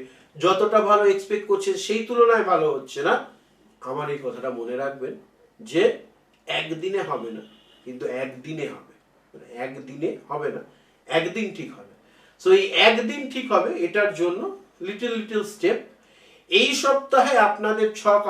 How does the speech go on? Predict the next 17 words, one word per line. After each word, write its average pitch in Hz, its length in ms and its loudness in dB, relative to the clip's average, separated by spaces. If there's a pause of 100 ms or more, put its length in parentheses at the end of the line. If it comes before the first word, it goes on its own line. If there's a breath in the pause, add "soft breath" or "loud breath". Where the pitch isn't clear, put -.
আপনাদেরকে 175 680 -2 (140)
উৎসাহিত 170 500 -4 (160)
করছে 143 360 -8 (300)
ভালো 165 280 2 (160)
কিছু 151 240 -16 (160)
কাজ 135 200 -2 (220)
করে 123 260 -6
নেওয়ার, 110 260 -16 (720 soft breath)
ভালো 185 240 8 (220)
কোনো 160 200 4 (160)
প্ল্যানিং 151 360 0 (160)
ফিক্স - 220 -6 (120)
করবার, 110 320 -6 (440 loud breath)
সেই 233 200 6 (120)
প্ল্যানিং 180 300 4 (100)
এর 175 120 2
ওপর 175 160 -2